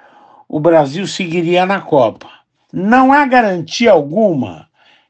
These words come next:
que o Brasil ganharia o men-, o Mundial,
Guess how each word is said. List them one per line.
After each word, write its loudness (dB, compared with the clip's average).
que -4
o 0
Brasil 0
ganharia 0
o 0
men-, -6
o -2
Mundial, 0